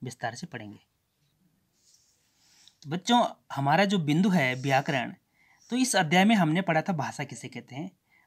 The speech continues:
भाषा के कितने रूप होते हैं, लिपि किसे कहते हैं, तो इसके बारे में हमने पिछली वीडियो में पढ़ा था। तो आज हमारा, आज हमारा टॉपिक है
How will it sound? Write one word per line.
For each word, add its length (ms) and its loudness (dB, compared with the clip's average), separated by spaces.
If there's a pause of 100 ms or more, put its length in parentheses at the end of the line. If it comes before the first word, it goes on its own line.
(120)
भाषा 320 -2
के 120 -4
कितने 280 -6
रूप 220 -4
होते 200 -6
हैं, 160 -6 (420)
लिपि 260 -6
किसे 260 -4
कहते 240 -4
हैं, 180 -6 (360)
तो 40 0
इसके 220 -2
बारे 240 6
में 100 2
हमने 240 0
पिछली 300 -6
वीडियो 240 -2
में 100 -2
पढ़ा 180 -4
था। 180 -2 (380)
तो 80 -14
आज 260 6
हमारा, 360 4 (180)
आज 240 4
हमारा 360 2 (840)
टॉपिक 260 0
है 160 4